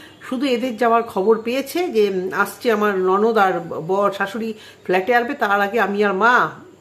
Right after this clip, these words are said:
কেটে পড়ো এখানে ফুর্তি মারতে, কলকাতা ঘোরাও হবে, কিছু ব্লগিংয়ের জিনিসও কেনা হবে, পঞ্চাশ টাকা একশো টাকার জিনিস, ষাট সত্তর টাকার জিনিস, পঞ্চাশ টাকা বলবো না, ষাট সত্তর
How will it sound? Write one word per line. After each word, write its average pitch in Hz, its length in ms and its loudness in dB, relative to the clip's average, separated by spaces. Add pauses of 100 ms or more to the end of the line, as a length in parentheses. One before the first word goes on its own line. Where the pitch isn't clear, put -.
কেটে 208 200 0
পড়ো 170 220 0
এখানে 143 220 -6
ফুর্তি 214 360 -2
মারতে, 151 340 -4 (280)
কলকাতা 170 380 -2
ঘোরাও 185 360 2
হবে, 277 300 0
কিছু 170 340 -6 (400)
ব্লগিংয়ের 175 480 0
জিনিসও 185 360 -2
কেনা 277 240 -2
হবে, 359 320 2 (560)
পঞ্চাশ 170 380 -2
টাকা 190 280 -2
একশো 180 240 -2
টাকার 180 340 -4
জিনিস, 302 420 2 (400)
ষাট 170 140 -4
সত্তর - 280 -8
টাকার 202 300 -2
জিনিস, 240 220 -4
পঞ্চাশ 208 260 -6
টাকা 247 200 -2
বলবো 214 220 -2
না, 202 100 -4
ষাট 190 280 -6
সত্তর - 220 -6